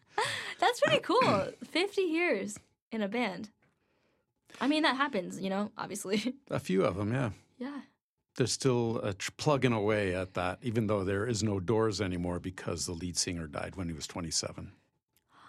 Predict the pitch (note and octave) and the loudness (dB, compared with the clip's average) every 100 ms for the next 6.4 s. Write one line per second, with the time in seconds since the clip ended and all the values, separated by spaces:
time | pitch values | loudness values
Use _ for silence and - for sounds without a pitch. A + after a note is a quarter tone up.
0 | - - _ _ _ G#3 A3 G#3+ A#3 F#3 | -20 -20 _ _ _ 2 4 2 0 -2
1 | F#3 F#3+ F#3+ A3 D4+ _ - G#3 G3+ F#3 | -2 -2 -2 -6 -14 _ -2 2 2 2
2 | - G#3 A#3 F2+ F#2 D3 G3+ F#2 - _ | 2 2 2 -2 0 0 0 -2 -8 _
3 | - - - _ - A#2+ A#2+ G#2+ A#2 A#2 | -20 -20 -20 _ -2 0 0 0 0 0
4 | F#2 E2 _ _ _ _ _ _ _ _ | -2 -6 _ _ _ _ _ _ _ _
5 | G3+ G#3 G3+ G#3 B3 B3 - G3+ A#3+ A3 | 0 0 0 -2 -2 -2 0 0 0 -2
6 | G#3+ F3+ - - | -2 -6 -6 -14